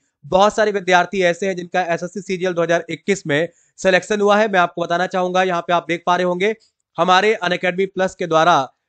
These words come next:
ये ऐसे बच्चे हैं जिनका चयन देखने को मिला है। और टॉप फिफ्टी में दो विद्यार्थी, टॉप हंड्रेड में तीन विद्यार्थी,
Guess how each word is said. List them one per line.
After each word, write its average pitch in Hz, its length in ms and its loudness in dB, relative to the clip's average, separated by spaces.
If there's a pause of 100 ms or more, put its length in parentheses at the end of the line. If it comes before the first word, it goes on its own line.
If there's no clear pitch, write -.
(200)
ये 175 140 0
ऐसे 190 280 2
बच्चे 196 300 -2
हैं 147 260 -4 (260)
जिनका 180 260 -4
चयन 175 260 -4
देखने 156 280 -4
को 156 120 -6
मिला 151 200 0
है। 202 200 2 (320)
और 160 380 4 (120)
टॉप 190 220 4
फिफ्टी 214 260 -4
में 208 160 -2
दो 185 120 0
विद्यार्थी, 190 580 0 (300)
टॉप 180 260 0
हंड्रेड 185 320 -4
में 190 120 -6
तीन 214 220 -4
विद्यार्थी, 165 580 -2